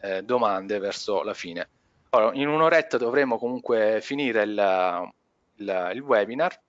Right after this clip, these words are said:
Adesso ci trasferiamo sulla piattaforma e la prima cosa che, eh, facciamo,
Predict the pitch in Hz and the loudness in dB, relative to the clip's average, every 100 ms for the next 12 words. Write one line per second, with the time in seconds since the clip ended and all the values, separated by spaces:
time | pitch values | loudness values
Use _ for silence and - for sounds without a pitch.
0 | _ _ _ _ _ _ _ _ - 139 | _ _ _ _ _ _ _ _ -2 -2
1 | - 113 131 123 135 - 139 151 127 120 | -2 -2 -4 0 0 2 2 4 4 0
2 | - 113 110 - 120 - - 120 92 95 | -2 0 0 0 -4 -6 -8 -2 -2 0
3 | 117 165 - _ _ _ _ _ _ _ | 2 0 0 _ _ _ _ _ _ _
4 | _ _ 131 113 120 170 175 165 156 113 | _ _ -2 0 0 0 0 4 4 4
5 | 101 - 127 117 - - 107 104 98 95 | 0 -2 2 2 0 -6 -2 0 -2 -2
6 | 95 - 139 - 104 101 143 - | -4 -4 -4 2 2 4 0 -2